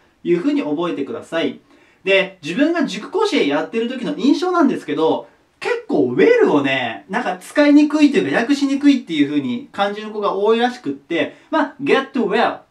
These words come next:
で良くなるだし、例えばあと、まあ、very wellかな？他もいっぱい出てくるけど、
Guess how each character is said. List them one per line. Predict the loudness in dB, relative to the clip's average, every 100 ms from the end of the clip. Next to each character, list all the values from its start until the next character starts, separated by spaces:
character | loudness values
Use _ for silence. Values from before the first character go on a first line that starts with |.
| _
で | 0
良 | 2 2
く | 0
な | 2 0
る | -2
だ | -8 -10
し、 | -6 -4 -6 -8
例 | -12 -8
え | -6
ば | -4
あ |
と、 | -6 -10 -12 -16 -20 _ -12
ま | -10
あ、 | -8
very | -4 -4 -4 -6
well | -4 -4
か | -6
な？ | -8 -8 -14 _ _ _ _ _ _ _
他 | -10 -4 -4
も |
い | -4
っ |
ぱ | -6
い | -6
出 |
て | -6
く | -6
る | -4
け |
ど、 | -6 -12